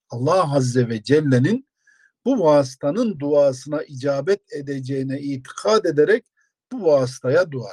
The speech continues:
etmektir. Veya bu vasıtanın krallar yanında durumunu arz edecek makam sahibi bir kimse gibi Allah Azze ve Celle katında bir hakkı olduğuna inanmak da böyledir ki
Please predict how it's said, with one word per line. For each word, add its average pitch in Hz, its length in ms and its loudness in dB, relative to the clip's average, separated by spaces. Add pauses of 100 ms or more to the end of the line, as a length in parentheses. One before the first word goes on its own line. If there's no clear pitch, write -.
etmektir. - 600 -20 (520)
Veya 170 360 0
bu 220 140 -12
vasıtanın 160 760 -6 (440)
krallar 165 540 -2
yanında 156 600 -4
durumunu 160 500 -10
arz 180 320 -4
edecek 143 480 0 (440)
makam 226 460 0
sahibi 143 600 -2
bir 135 200 -4
kimse 143 440 -2
gibi 160 420 0 (440)
Allah 175 400 2
Azze 147 360 -2
ve 139 140 -2
Celle 160 400 0 (120)
katında 160 500 -8
bir 170 100 -12
hakkı 160 760 -6 (220)
olduğuna 151 560 -4
inanmak 151 720 -4
da 127 180 0
böyledir 127 560 -2
ki 196 260 -4